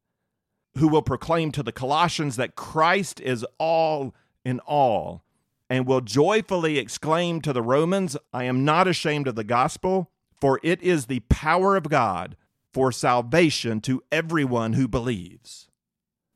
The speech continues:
This Pharisee of Pharisees received from God a vision of discontinuity from the old. He was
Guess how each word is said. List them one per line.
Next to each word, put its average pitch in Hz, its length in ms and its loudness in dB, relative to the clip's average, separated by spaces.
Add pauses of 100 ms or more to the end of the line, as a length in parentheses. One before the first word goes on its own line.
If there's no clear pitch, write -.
(520)
This 135 340 -2
Pharisee 175 680 -2
of 165 180 -6
Pharisees - 880 -6 (420)
received 147 640 -6
from 156 240 -4
God 120 640 0
a 110 100 -4
vision 107 800 0 (440)
of 107 320 -8
discontinuity 160 1120 -2
from 127 260 -4
the 123 100 -4
old. 127 340 0
He 131 140 -4
was 127 200 -2